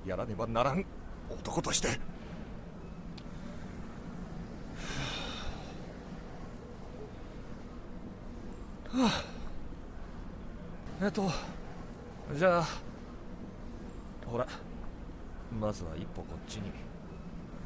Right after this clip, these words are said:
俺の胸の中においで。そんなに離れてたらキスできないだろ？なんだよ、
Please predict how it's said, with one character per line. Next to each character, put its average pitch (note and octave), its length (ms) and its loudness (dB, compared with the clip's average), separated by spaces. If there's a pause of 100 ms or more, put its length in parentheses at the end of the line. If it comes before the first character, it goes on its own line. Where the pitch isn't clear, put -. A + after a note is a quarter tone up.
(1200)
俺 F2 160 2
の G2+ 80 2
胸 G2+ 240 0
の A#2+ 100 0
中 A#2 200 -2
に E2 60 -2 (120)
お F#2 40 0
い G#2 40 0
で。 B2 140 0 (1160)
そ - 180 -4
ん A2 140 0
な E3 80 2
に E3 120 4
離 D3 220 4
れ D#3+ 100 4
て G2 120 -4
た E2+ 120 0
ら F2+ 240 2 (340)
キ - 80 -2
ス - 100 0
で B2+ 80 0
き - 100 -2
な C4 80 2
い G#3+ 60 0
だ G2 80 0
ろ？ F#2 140 0 (1700)
な C3 60 4
ん E3+ 60 4
だ B2 120 10
よ、 B2 240 4